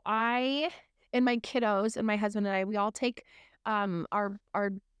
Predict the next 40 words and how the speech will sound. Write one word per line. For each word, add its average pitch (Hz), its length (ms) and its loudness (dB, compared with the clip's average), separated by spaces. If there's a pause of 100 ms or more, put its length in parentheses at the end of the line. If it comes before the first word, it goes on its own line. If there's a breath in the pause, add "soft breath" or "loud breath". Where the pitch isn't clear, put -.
(400)
multivitamins. 208 840 0
It's - 200 -4
a 214 60 2
methylated 202 840 0
version 180 400 0
of 190 140 -2
the 202 80 -2
folate. 175 600 -2 (520 loud breath)
Um, 175 560 -2
I 208 80 -6
can't 262 320 0
remember. 220 580 2
It's, - 260 -6
it's - 160 -4
a 254 40 4
lot 247 200 0
of 269 80 -6
chemistry, 240 580 0
and 220 80 0
I'd 202 120 0
have 196 220 -6
to, 220 100 -2
like, 214 180 0
refresh 185 400 -2
my 220 120 2
brain 185 280 -2
on 220 160 2
it. 285 260 0 (560 loud breath)
But 247 100 2
essentially 330 380 0
what 269 120 2
it - 100 -6
comes 226 280 0
down 208 260 0
to 202 280 0
is 185 240 0
if 220 160 -4
you 285 120 -2
have 214 420 -2
that 185 440 -2